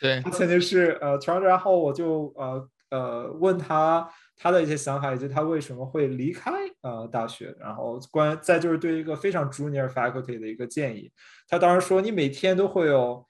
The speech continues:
Speaker 2: 一百万件事情需要去做，然后这其中的百分之九十九都不是 research。” OK，呃，当时我没有理-，理-，理会到，但是当你真正的去开始这样一个工作，你就会发现，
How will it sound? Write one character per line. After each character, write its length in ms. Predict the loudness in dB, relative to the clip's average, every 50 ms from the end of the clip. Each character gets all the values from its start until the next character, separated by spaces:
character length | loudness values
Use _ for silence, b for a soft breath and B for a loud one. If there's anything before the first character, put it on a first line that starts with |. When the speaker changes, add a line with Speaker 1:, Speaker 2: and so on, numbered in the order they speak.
| _ _
Speaker 2:
一 100 | -12 -12
百 280 | -2 2 2 2 4
万 180 | 4 4 4 4
件 140 | 2 0 -2
事 180 | -4 -6 -10 -8
情 160 | -8 -8 -6
需 120 | -2 -2
要 100 | 0 0
去 160 | -2 -4 -6 -8
做， 320 | -6 -6 -8 -8 -8 -12 b b b b b b b b
然 100 | 0 2
后 160 | 4 4 2
这 320 | 2 2 2 2 2 2 -2
其 260 | -8 -10 -6 -4 -2
中 120 | -2 0 0
的 80 | 2
百 140 | 4 6 6
分 100 | 6 6
之 60 | 4 4
九 100 | 4 2
十 80 | 2 2
九 180 | 2 -2 -2
都 160 | 0 0 0
不 140 | 0 0 -4
是 200 | -4 -2 -2 -2
research。” 320 | -2 -2 -6 -10 -12 -12 -18 -20 -20 b b b b b b _
OK， 240 | -4 -2 -2 -2 -4 -8 -18 _ _ _ -2
呃， 600 | 2 4 6 8 8 8 8 8 8 6 4 4
当 160 | 4 4 4
时 140 | 4 4 4
我 140 | 4 6
没 80 | 6 6
有 140 | 6 6 6
理-， 420 | 4 2 0 0 -2 -4 -4 -8 _
理-， 380 | -4 -2 -2 -2 -2 -4 -14 _ _ _
理 200 | -6 -2 -2 0
会 280 | -2 0 0 0 0 0
到， 320 | 0 -2 -4 -4 -6 -4 -4
但 140 | -4 -4 -4
是 280 | -2 -2 -2 -2 -2 -4 _ _
当 180 | 0 0 0 0
你 120 | -2 -4
真 180 | -2 -2 -2 0
正 140 | 0 -2 -2
的 80 | -2
去 140 | -4 -6 -10
开 200 | -10 -6 -6 -6
始 120 | -6 -6 -4
这 100 | -2 -2
样 80 | -2
一 40 | -2
个 60 | -2
工 160 | -4 -6 -8
作， 200 | -4 -2 -2 -2
你 80 | -2 -2
就 100 | -2 0
会 160 | 0 -2 0
发 160 | 0 0 0
现， 340 | 0 -2 -2 -2 0 0 -2